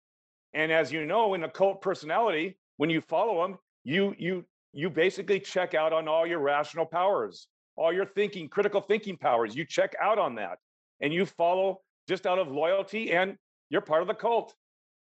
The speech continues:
Or number two, uh, Rusty Bowers' desire to stay in power as Speaker of the House in Arizona is so great that he had to kind of now s-, bow and scrape back to the great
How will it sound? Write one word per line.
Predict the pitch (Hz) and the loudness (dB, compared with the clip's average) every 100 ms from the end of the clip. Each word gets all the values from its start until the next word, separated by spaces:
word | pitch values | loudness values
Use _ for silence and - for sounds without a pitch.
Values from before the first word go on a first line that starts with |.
| - | -4
Or | 131 143 214 214 - _ | 0 2 0 -2 -10 _
number | 139 139 | 0 2
two, | 139 151 151 220 220 _ _ _ - | 0 0 2 0 -2 _ _ _ -2
uh, | 151 156 | 0 0
Rusty | 160 180 196 | 0 -2 -4
Bowers' | 160 151 165 160 135 | -2 0 2 0 -4
desire | 147 120 147 156 | -6 0 0 2
to | 170 | -2
stay | 143 - 160 | -6 -2 0
in | 170 | 0
power | 143 143 147 185 | -2 0 0 0
as | 165 135 - _ _ _ | 0 -2 -6 _ _ _
Speaker | - 170 165 | -6 -6 -2
of | 160 | -2
the | 143 | 0
House | 127 143 156 | 2 2 2
in | 147 | 0
Arizona | 147 123 135 160 | -2 0 0 0
is | 147 - | -2 0
so | 165 | -2
great | 131 135 135 202 - _ _ _ - | 0 0 2 0 -6 _ _ _ -2
that | 170 165 | 0 0
he | 175 | 0
had | 156 165 | 0 0
to | 170 | -2
kind | 143 156 | -2 0
of | 160 | 0
now | 147 151 160 - _ _ | 2 2 2 -4 _ _
s-, | - - - _ | -20 -20 -20 _
bow | 147 160 | 0 0
and | 196 | -2
scrape | - 147 185 - | -4 -2 -2 0
back | 143 160 - | 0 0 -2
to | 180 | -2
the | 165 | 0
great | 131 151 | 2 2